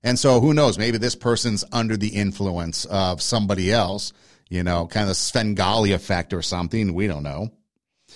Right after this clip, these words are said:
But then here's another video again, another TikTok video that's gonna start. And then Blair White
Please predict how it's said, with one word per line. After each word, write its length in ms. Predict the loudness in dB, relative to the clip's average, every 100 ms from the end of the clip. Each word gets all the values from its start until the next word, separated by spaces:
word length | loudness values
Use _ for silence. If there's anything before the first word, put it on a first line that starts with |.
| -16 -4
But 100 | 2
then 120 | 6
here's 480 | 8 8 6 2 -6 _ _
another 520 | 0 2 6 4 2 -6 _ _ _ _ _ _ _ _
video 400 | _ -2 -2 -2
again, 380 | -4 -4 -4 -4
another 260 | -2 0 0
TikTok 640 | 0 -2 -2 -2 -2 0
video 520 | 0 0 0 -2 -4 -8 _ _ _ _ _ _ _
that's 180 | -4 -2
gonna 240 | -2 -2
start. 600 | -2 -2 2 2 2 -2 -12 _ _ -6
And 200 | 0 2
then 480 | 4 2 2 -2 -14 _ _ _ _ _ _ _ _ _ _ _ _ _ _ 0
Blair 360 | 4 6 6
White 720 | 4 2 2 4 4 0 -6